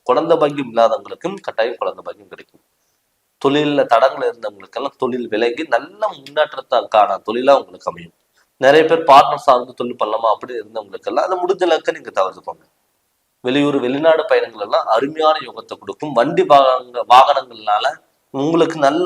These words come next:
மாற்றங்கள் வரும். கண்டிப்பா நீங்க பிசினஸ் ஆரம்பிங்க. கண்டிப்பா உங்களுக்கு செல்வாக்கு நிலை உயரும். பேரு புகழ் கௌரவம் எல்லாமே உங்களுக்கு வந்து பாத்தீங்கன்னா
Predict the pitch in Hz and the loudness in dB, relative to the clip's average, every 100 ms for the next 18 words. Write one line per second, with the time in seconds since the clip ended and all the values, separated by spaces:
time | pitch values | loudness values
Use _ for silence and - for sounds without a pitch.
0 | 160 123 139 170 - 156 135 101 85 _ | 0 4 4 4 0 -6 -4 -8 -12 _
1 | _ _ _ _ _ _ _ _ _ _ | _ _ _ _ _ _ _ _ _ _
2 | _ _ _ _ 120 135 147 156 131 110 | _ _ _ _ -4 -2 -6 -4 -6 -6
3 | 113 - 160 - 131 107 135 147 139 147 | -10 -6 -8 2 4 6 6 4 -4 -8
4 | - 120 120 139 139 120 113 - - 143 | -2 -4 -2 -8 -8 -10 -16 -12 -4 -2
5 | 170 180 - 165 135 143 147 - 104 104 | 4 4 4 -2 -4 -6 -8 -16 -16 -16
6 | - _ _ _ _ _ 139 151 151 147 | -16 _ _ _ _ _ 4 6 4 2
7 | 139 139 147 135 131 143 135 131 175 180 | -2 -2 -2 2 2 0 -4 -6 4 4
8 | 180 190 170 135 135 135 123 139 - 110 | 4 0 -8 -14 -16 -8 -8 -6 -2 -2
9 | 117 113 143 | -4 -2 0